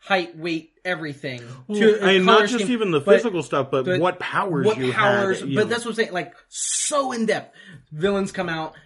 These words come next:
Speaker 1: we're gonna do that, plus we're gonna give you a base builder.
Speaker 3: Mm-hmm.
Speaker 1: You know what I mean? Awesome. Those were the two things that came out great for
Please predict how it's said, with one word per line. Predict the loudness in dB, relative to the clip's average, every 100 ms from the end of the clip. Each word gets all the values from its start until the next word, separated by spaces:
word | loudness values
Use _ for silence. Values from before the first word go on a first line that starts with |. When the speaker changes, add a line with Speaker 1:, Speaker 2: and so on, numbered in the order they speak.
| -20
Speaker 1:
we're | -8 -6
gonna | -2 -4
do | -4 -2
that, | -2 -4 -10
plus | -10 -10 -6
we're | -4
gonna | -4 -2
give | -4
you | -4
a | -6
base | -4 -6 -8
builder. | -14 -16 -16 -16
Speaker 3:
Mm-hmm. | -8 -4 -2 -2 -2
Speaker 1:
You | -2
know | -4
what | -4
I |
mean? | -6 -8 -12 _ _
Awesome. | -10 -8 -8 -12 -16 -20 _ _ _
Those | -6 2 2 2
were | -6
the | -6
two | -6 -10
things | -8 -10 -8
that | -12
came | -10 -10
out | -10 -12
great | -12 -12 -14
for | _ -18